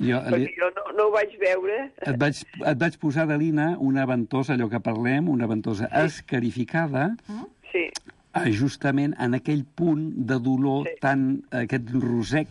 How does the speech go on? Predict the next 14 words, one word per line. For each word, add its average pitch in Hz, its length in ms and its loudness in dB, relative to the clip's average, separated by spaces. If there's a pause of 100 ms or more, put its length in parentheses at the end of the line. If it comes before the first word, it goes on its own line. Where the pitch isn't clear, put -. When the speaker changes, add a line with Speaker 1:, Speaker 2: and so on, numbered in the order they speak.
(120)
Speaker 1:
que 127 100 -2
tu 120 140 -2
Speaker 2:
Sí. - 40 2
Speaker 1:
expliques, 139 760 -2
com 120 200 0
si - 220 -4
un 123 120 2
Speaker 2:
Sí. 120 140 2
Speaker 1:
lleó 123 440 2 (220)
t'estigués 120 480 -2
Speaker 2:
Sí. 113 80 -4
Speaker 1:
gratant 120 480 2
l'esquena, 117 680 -2
Speaker 2:
Sí. 147 80 -6